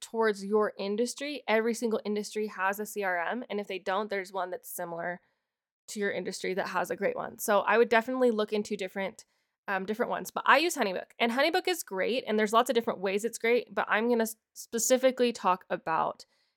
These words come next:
inquiries. So one thing that's awesome is there's a contact form, and I can customize the contact form and ask them specific questions like, "What's your budget?" or "What are you interested in?" Who, who are you interested in working with? Things like that. And I have the contact form,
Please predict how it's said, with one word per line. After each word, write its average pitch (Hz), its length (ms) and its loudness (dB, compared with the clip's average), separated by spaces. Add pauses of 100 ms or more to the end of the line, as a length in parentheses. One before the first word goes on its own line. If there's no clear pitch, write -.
(140)
inquiries. - 600 -4 (280)
So 240 180 2
one 220 280 4
thing 302 180 -2
that's 302 140 4
awesome 220 480 6
is 196 240 2
there's 202 200 4
a 202 40 0
contact 262 500 2
form, 190 380 2
and 202 120 2
I 196 80 4
can 202 120 -6
customize 247 420 -2
the 247 60 -8
contact 220 360 -2
form 208 260 0
and 196 100 -4
ask 185 200 -4
them 196 120 -6
specific 190 440 -8
questions 160 420 -8
like, 151 240 -6
"What's - 200 -8
your 190 80 -8
budget?" 202 360 -4
or 156 100 -4
"What 185 220 2
are 190 80 0
you 196 120 -4
interested 190 440 -4
in?" 160 220 -6
Who, 214 340 -6
who 240 100 -2
are 226 100 2
you 220 120 2
interested 214 340 -4
in 196 120 -2
working 185 260 -6
with? 165 120 -8
Things 202 300 -4
like 196 160 -4
that. 165 240 0 (640)
And 226 120 2
I 214 80 6
have 226 240 6
the 269 100 6
contact 226 420 4
form, 196 380 0